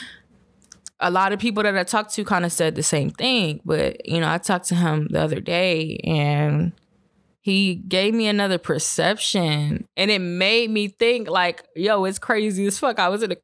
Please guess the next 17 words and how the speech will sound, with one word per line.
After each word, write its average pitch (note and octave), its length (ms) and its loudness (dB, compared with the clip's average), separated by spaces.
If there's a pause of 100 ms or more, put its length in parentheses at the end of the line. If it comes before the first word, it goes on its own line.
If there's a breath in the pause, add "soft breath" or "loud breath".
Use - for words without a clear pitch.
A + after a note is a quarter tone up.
car. A3+ 260 2
I A3 80 -2
was B3 100 -6
just A3+ 100 -2
like, G#3 300 0
"Yo, F#3+ 460 0 (760 soft breath)
I'm E3 180 0
literally F3 580 0 (100)
creating D#3+ 400 0
an D3 100 -2
episode E3 460 0
on D#3+ 160 0
perception." F3+ 800 0
And D#3+ 320 0
he F#3+ 180 0
made F#3 400 0
me F3+ 260 0